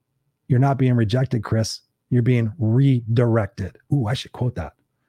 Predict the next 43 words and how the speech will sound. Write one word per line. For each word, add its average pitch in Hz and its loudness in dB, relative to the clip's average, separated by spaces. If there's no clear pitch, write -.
"You're 123 4
not 180 2
being 156 4
rejected, 139 2
you're 120 0
being 123 2
redirected." 110 0
I'm 104 -2
sure 170 2
that's 131 0
probably 123 0
been 107 -2
said 110 -2
by 95 -4
somebody, 104 -2
but 90 -2
there 143 2
you 120 0
go. 90 -4
You, 127 4
if 135 0
you're 143 4
not 165 2
being 135 2
rejected, 123 0
you're 113 0
being 113 0
redirected. 107 0
So - 0
that 156 2
was 165 2
just - -8
further 190 4
evidence. 151 0
If 143 2
I 151 4
chose 160 2
to - -2
look 143 0
at 101 -2
it, 95 -6
that's 131 -4
further 165 0